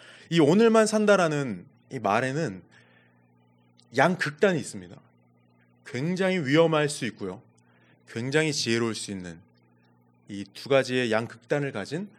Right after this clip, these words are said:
이제 말인데, 내일은, 어제는 갔어. 내일은 몰라. 그러니까 나는 오늘만 살게. 오늘만 살 거야. 욜로라고 아시죠? 욜로란 말.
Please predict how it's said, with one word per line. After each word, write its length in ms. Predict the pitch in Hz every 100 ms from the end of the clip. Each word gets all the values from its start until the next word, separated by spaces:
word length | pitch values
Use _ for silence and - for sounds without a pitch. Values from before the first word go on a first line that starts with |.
| _ _ _
이제 160 | 101 90
말인데, 560 | 92 92 101 117 92 98 _ _ _ _ _ _ _ _ _ _ _
내일은, 480 | - 165 233 233 190 -
어제는 300 | 160 233 220
갔어. 520 | 131 - 147 95 - _ _ _ _ _ _
내일은 320 | 127 160 185 143
몰라. 380 | 117 120 90 - _ _ _ _ _ _
그러니까 220 | 143 143
나는 200 | 131 151 120
오늘만 440 | 135 175 175 151
살게. 420 | 123 123 - 90 - _ _ _
오늘만 380 | 147 175 165 135
살 160 | 135
거야. 260 | - 95 87 _ _ _ _
욜로라고 580 | 113 196 240 247 214 160
아시죠? 340 | 104 - 98
욜로란 380 | 101 135 143 127
말. 220 | 101 90